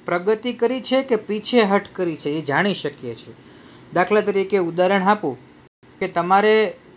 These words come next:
છ માસિક પરીક્ષામાં સાઈઠ ટકા આવ્યા અને નવ માસિક પરીક્ષા આવી પ્રિલિમ, એમાં તમારે પાસઠ ટકા આવ્યા,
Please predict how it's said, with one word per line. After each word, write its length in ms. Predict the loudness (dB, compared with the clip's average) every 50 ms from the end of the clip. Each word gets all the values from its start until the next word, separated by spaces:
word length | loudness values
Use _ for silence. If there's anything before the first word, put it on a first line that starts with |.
| -16 -12
છ 120 | 0 2
માસિક 640 | 4 4 4 4 0 0 0 0 -4 -6 -6 -6 -8
પરીક્ષામાં 920 | -6 -6 -6 -6 -8 -6 -6 -4 -2 0 -2 -2 -2 -4 -8 -16 -16 -12
સાઈઠ 360 | -10 0 2 4 4 4 0 -4 -8 -6
ટકા 240 | -6 -6 -6 -4 -6
આવ્યા 220 | -4 -4 -6 -8 -12 -16 -20 -20 -20 _ -20 -20 _ _ -20 -20 -20 -20 -20 -20 -20 -20 -20 -6 -2
અને 200 | 0 2 2 2
નવ 320 | 2 4 4 6 6 4
માસિક 520 | 4 4 2 0 2 0 -4 -6 -6 -6 -6
પરીક્ષા 440 | -4 -4 -4 -8 -8 -6 0 0
આવી 180 | 2 2 2 -2
પ્રિલિમ, 460 | -4 -4 -6 -4 -2 -2 -2 -2 -4
એમાં 280 | -6 -2 -2 -2 -2 -2
તમારે 260 | -6 -8 -4 -6 -6
પાસઠ 420 | 0 2 2 2 2 2 -2 -2 -2 -4
ટકા 220 | -8 -8 -4 -2 0
આવ્યા, 220 | 0 0 -2 -4